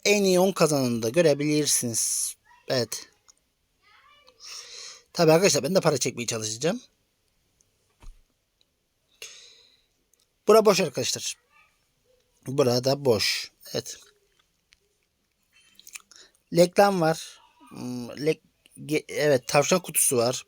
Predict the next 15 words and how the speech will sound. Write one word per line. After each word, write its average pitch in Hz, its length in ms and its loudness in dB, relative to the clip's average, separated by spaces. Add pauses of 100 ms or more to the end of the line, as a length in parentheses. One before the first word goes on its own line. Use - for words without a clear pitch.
Buralara 180 380 4
bulaşmayın 143 380 0
arkadaşlar. 117 520 -12
Buralar, 127 360 -2 (1120)
buralara, 127 720 2 (200)
eee, 80 960 -8
bulaşmayın, 151 540 2
tamam 143 320 -2
mı? 101 220 -10 (760)
Hesap 190 320 2
makinesi 123 480 -4
var. 107 220 -4 (2750)
Evet, - 300 -6
hesap 165 340 0
yapabilirsiniz. 147 680 -2